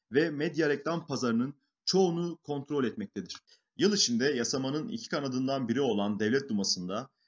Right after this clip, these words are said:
yabancı ülkeler, yabancı kuruluşlar ve yabancı vatandaşların,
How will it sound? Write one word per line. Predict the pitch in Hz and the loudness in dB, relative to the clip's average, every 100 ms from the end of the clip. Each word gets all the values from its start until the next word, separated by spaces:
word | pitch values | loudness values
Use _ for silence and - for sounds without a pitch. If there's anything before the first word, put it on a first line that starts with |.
| _ | _
yabancı | 113 117 139 127 | 0 2 2 0
ülkeler, | 156 - 101 107 135 - _ | -2 -2 -2 -2 -6 -12 _
yabancı | 113 113 131 131 151 | -2 2 2 0 -2
kuruluşlar | 120 104 101 104 123 - _ _ 104 | -2 -4 -4 -4 -6 -8 _ _ 0
ve | 131 | 2
yabancı | 160 131 139 127 160 | 4 2 0 0 0
vatandaşların, | 135 120 110 101 98 95 98 131 | 0 0 -2 -2 -2 -6 -6 -10